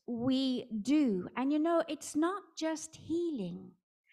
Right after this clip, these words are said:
I remember meeting a lady in town one day, and she was so discouraged because she said, "My husband is, is just not being, he's, n-,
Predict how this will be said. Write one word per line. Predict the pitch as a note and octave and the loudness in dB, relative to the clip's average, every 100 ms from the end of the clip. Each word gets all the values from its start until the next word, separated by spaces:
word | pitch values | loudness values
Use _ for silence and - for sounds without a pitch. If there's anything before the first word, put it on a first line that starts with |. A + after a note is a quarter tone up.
| - - - | -20 -16 0
I | D4+ | 4
remember | E4+ F4 G4+ G4+ | 6 6 6 4
meeting | F4 F#4+ G4 F4+ D#4+ | 4 4 2 0 0
a | |
lady | D4+ D#4+ F4 D4+ | 2 0 0 0
in | C4 | 0
town | C4 D4 D#4+ C#4+ | 0 -2 0 2
one | B3 | 2
day, | B3 B3+ | 2 2
and | B3+ | 2
she | B3+ | 0
was | C#4 | -2
so | C4+ E4+ F4 | -2 -2 -2
discouraged | A#3 - A#3+ A3+ A3+ - | -4 -10 -8 -6 -6 -4
because | A#3+ A#3+ A#3+ | -6 -2 -2
she | A#3+ A#3+ | -2 -6
said, | - A#3+ A#3 - - _ | -6 -8 -8 -14 -20 _
"My | B3 B3+ | 0 2
husband | C4+ C#4+ - C4+ B3+ | 0 -4 -2 0 2
is, | A#3 A3+ - - | 2 0 -4 -6
is | A3 | -6
just | G#3+ C#4+ C4 - | -4 -6 -4 0
not | B3 A#3+ - | 0 -2 -4
being, | B3+ A#3+ A3+ G#3+ - - - | -4 -2 -2 -4 -10 -20 -6
he's, | C4+ B3+ | -2 0
n-, | C4+ | -2